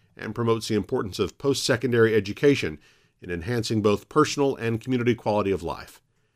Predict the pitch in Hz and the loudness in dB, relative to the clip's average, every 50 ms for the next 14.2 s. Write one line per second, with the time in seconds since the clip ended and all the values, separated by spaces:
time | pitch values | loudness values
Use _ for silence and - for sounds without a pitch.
0 | _ _ _ _ _ _ - - 123 117 95 87 78 - - - 120 110 110 110 | _ _ _ _ _ _ -8 -6 -4 -4 -4 -4 -6 -4 -2 2 4 6 6 6
1 | 98 - 104 95 92 87 - - - - 117 107 107 - - - - 143 123 98 | 4 4 0 -2 -2 -4 -6 -8 -6 -2 -2 -2 -2 -2 -4 0 4 4 4 4
2 | - - - - - - - 135 120 113 - 117 117 120 113 - - 113 104 92 | 2 -2 -12 -16 -10 -6 -4 -2 -2 -2 -2 0 0 0 0 0 0 0 0 2
3 | - - 123 120 120 - 98 - - 76 69 - _ _ _ _ _ _ _ _ | 2 2 2 2 0 0 -4 -6 -6 -8 -8 -10 _ _ _ _ _ _ _ _
4 | - 80 80 78 80 78 - 107 120 127 123 - - 113 98 - - 98 95 120 | -12 -10 -10 -10 -8 -6 -2 0 0 0 0 0 -2 -4 -4 -4 -4 -2 0 0
5 | 127 110 95 80 78 73 73 76 82 90 107 117 113 - - 113 110 - - 101 | 0 0 0 -2 -4 -4 -6 -6 -4 -2 -2 -2 -2 -4 -2 -2 -2 -2 -2 -2
6 | 90 113 117 123 127 - 131 - - - 104 110 110 110 - 113 110 117 120 110 | 0 0 0 0 -2 -6 -10 -12 -10 -6 -6 -4 -4 -2 0 2 4 6 6 4
7 | 107 101 98 98 - - 113 104 - 95 92 98 113 - - 71 - - - - | 4 2 0 -4 -4 -2 -2 -2 0 0 0 0 0 -2 -4 -8 -10 -12 -14 -14
8 | - _ _ _ _ _ _ _ _ _ _ _ _ _ _ _ _ _ _ _ | -16 _ _ _ _ _ _ _ _ _ _ _ _ _ _ _ _ _ _ _
9 | _ _ _ _ _ _ _ _ _ _ _ _ _ _ _ _ _ _ _ _ | _ _ _ _ _ _ _ _ _ _ _ _ _ _ _ _ _ _ _ _
10 | _ _ _ 127 143 147 135 - 147 127 156 151 143 127 117 151 151 135 135 127 | _ _ _ 6 6 6 8 8 6 8 8 8 8 8 8 8 8 8 8 8
11 | 113 131 143 151 123 123 110 - 147 135 - - 147 131 113 - - - 147 156 | 8 10 8 8 6 4 4 4 6 6 6 6 4 4 4 4 4 6 8 8
12 | 151 - - 151 139 127 123 127 127 127 - 139 123 117 113 - 113 - - - | 8 6 6 4 4 6 8 10 8 8 8 6 2 2 2 0 -2 0 2 4
13 | 147 139 - 143 127 127 135 135 - 127 117 - 139 143 147 - - 120 101 104 | 4 4 4 4 2 4 4 2 2 0 0 2 4 4 4 4 2 0 0 0
14 | 110 - - | 0 -2 -4